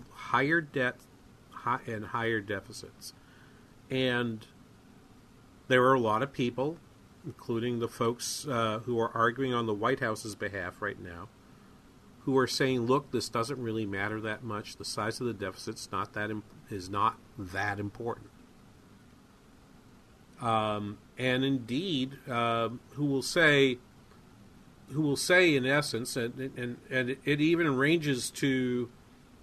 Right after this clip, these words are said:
the people like a Larry Summers or a Jason Furman, who've been very clear that, about inflationary issues, have been clear that they've thought that the deficit is too high.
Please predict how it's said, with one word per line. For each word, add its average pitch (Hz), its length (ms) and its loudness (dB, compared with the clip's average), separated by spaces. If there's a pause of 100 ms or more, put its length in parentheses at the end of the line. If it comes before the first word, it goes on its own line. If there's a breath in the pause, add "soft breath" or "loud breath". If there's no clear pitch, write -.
the 135 60 -2
people 151 480 0
like 143 300 4
a 139 60 2
Larry 127 380 2
Summers 123 500 -2
or 113 120 0
a 110 80 0
Jason 123 400 -2
Furman, 151 480 0 (240 loud breath)
who've 147 120 -8
been 151 140 6
very 143 320 8
clear 160 360 6
that, 127 260 2
about 123 340 2
inflationary 143 920 0
issues, 131 460 0 (300 loud breath)
have 127 100 2
been 123 200 2
clear 143 520 -2
that 131 240 2
they've 120 180 2
thought 123 340 4
that 120 120 -8
the 113 80 -10
deficit 113 480 -4
is 104 140 -6
too 120 240 -6
high. 135 600 2